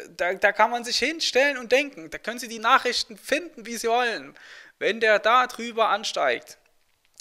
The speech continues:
ist das ein technischer Konter und der wird nach oben brutzeln. Glauben Sie mir. Da können Sie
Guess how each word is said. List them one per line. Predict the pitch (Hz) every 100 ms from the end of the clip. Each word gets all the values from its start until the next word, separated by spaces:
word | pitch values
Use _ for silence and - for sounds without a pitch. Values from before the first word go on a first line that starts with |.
| -
ist | 170 196 -
das | 180 175
ein | 175
technischer | 170 180 190 165 151
Konter | 165 190 190 180 143
und | 143 143
der | 180
wird | 190 185
nach | 170
oben | - 156 175 151
brutzeln. | 180 220 151 113 - _ -
Glauben | 180 208
Sie | 170 123
mir. | 123 - - - - - _ -
Da | 151 165
können | 185
Sie | 196